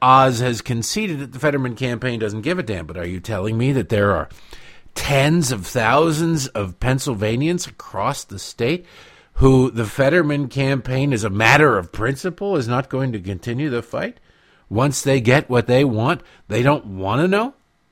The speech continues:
What about all the other up and down ballot races? What about getting an accurate count? What do we hear from Democrats nonstop? "We have to make sure that every single vote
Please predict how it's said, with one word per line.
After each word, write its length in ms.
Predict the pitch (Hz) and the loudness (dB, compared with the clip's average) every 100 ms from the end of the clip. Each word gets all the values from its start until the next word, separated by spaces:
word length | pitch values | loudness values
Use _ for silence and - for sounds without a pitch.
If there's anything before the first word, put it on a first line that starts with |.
| _ _ _ _ _ _ _ _ _ _ _ | _ _ _ _ _ _ _ _ _ _ _
What 180 | - 147 | 0 2
about 300 | 190 185 190 | 6 4 4
all 420 | 151 170 190 190 | 4 6 6 4
the 140 | 190 190 | 4 6
other 220 | 190 190 | 6 6
up 200 | 185 185 | 4 2
and 100 | 175 | 2
down 320 | 185 220 247 | 4 6 4
ballot 400 | 190 147 110 101 | 4 4 4 0
races? 240 | 107 92 120 | -2 -2 0
What 120 | 165 | 0
about 240 | 180 175 | 2 2
getting 220 | 170 165 165 | 2 0 0
an 100 | 165 | 0
accurate 560 | 156 180 180 175 160 | 0 0 0 -2 0
count? 240 | 196 214 151 | 0 0 2
What 80 | |
do 80 | 196 | 0
we 140 | 226 165 | 0 2
hear 180 | 185 | 0
from 180 | 180 156 | 0 -2
Democrats 600 | 151 196 226 165 143 - | 0 0 -2 -2 -2 -4
nonstop? 540 | 151 160 165 - 226 - - - - - | -2 -2 0 2 0 0 -10 -20 -20 -10
"We 220 | 127 135 | -4 -4
have 360 | 135 170 175 - | -2 -4 -6 -10
to 120 | - | -10
make 260 | 120 123 - | -8 -8 -10
sure 520 | - - 175 175 180 | -16 -6 -4 -4 -6
that 240 | 160 120 - | -8 -14 -4
every 560 | 185 156 113 - 101 101 | -2 -2 -6 -14 -12 -12
single 640 | - 165 160 139 107 95 | -8 -6 -6 -6 -10 -10
vote 360 | 87 113 165 | -8 -8 -8